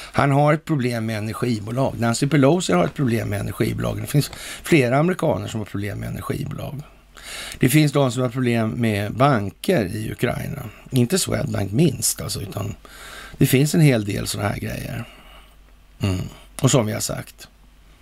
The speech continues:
Ukraina kommer att bli en hotspot för svenskt vidkommande i vad som nu kommer. Det är ingen diskussion om den saken.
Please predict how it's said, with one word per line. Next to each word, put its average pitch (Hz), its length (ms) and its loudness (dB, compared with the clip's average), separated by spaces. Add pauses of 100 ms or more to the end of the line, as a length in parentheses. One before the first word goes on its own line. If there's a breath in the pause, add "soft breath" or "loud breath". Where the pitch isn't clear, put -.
(500 soft breath)
Ukraina 123 460 2
kommer 117 340 -4
att 165 100 0
bli 101 120 -2
en 92 60 -4
hotspot - 720 -10
för - 120 -8
svenskt - 300 -4
vidkommande - 640 -10 (160)
i 101 240 0
vad 117 140 -2
som 117 120 -6
nu 117 120 -6
kommer. - 460 -10 (640 loud breath)
Det 127 140 4
är 110 360 -2
ingen 95 300 -2
diskussion 101 400 -6
om 107 100 -10
den 113 160 -6
saken. 123 400 -6